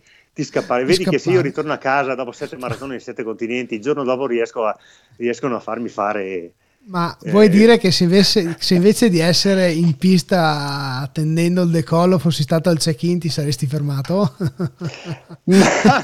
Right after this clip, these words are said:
Speaker 1: magari, che ne so, in ritardo di un giorno per motivi, boh, diplomatici. Mamma mia,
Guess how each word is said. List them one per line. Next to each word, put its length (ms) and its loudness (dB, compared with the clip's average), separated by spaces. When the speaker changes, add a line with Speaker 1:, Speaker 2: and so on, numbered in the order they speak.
Speaker 1:
magari, 460 0
che 120 -8
ne 120 -6
so, 280 -6
in 120 -8
ritardo 580 -6
di 100 -12
un 120 -12
giorno 420 -8
per 280 -2
motivi, 1000 -8
boh, 220 -6
diplomatici. 840 -8
Mamma 500 -10
mia, 400 -6